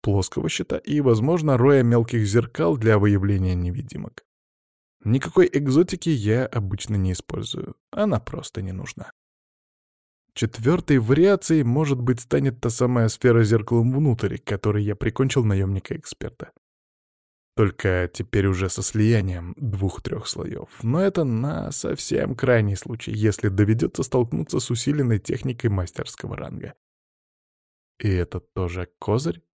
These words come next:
который я буду беречь до последнего. Получится, что я владею четырьмя техниками щитов плюс одной атакующей и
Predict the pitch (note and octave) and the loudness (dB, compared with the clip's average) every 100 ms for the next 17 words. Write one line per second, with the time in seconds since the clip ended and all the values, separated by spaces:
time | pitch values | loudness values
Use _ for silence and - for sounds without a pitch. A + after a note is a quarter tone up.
0 | _ - A2+ F3 A3 G3 F3 E3+ E3 D#3+ | _ -8 -4 -2 0 2 2 0 0 2
1 | B2 G#2 G2+ A2+ - _ B2+ G2 - G#2 | 2 2 0 -4 -16 _ -2 -2 -2 -6
2 | G#2 F#2+ - - - _ _ _ _ _ | -6 -8 -10 -14 -16 _ _ _ _ _
3 | _ _ _ _ _ _ _ _ _ A#2 | _ _ _ _ _ _ _ _ _ 6
4 | A#2 G#2 - - D3 - A2 G#2 G#2 G2+ | 6 6 0 -6 -6 2 4 6 4 4
5 | G2+ F#2+ - A#2 A#2+ A2 G2 F2+ F2 - | 2 2 -2 -2 2 2 0 -4 -8 -8
6 | A#2 A#2 G2+ G2+ - - - - D3 F3+ | -10 -6 -4 -4 -4 0 0 0 0 0
7 | - A#2+ B2 D#3+ - A#2 A#2 A#2 A#2 B2 | 2 0 2 0 0 0 2 0 0 -4
8 | A#2+ - | -6 -12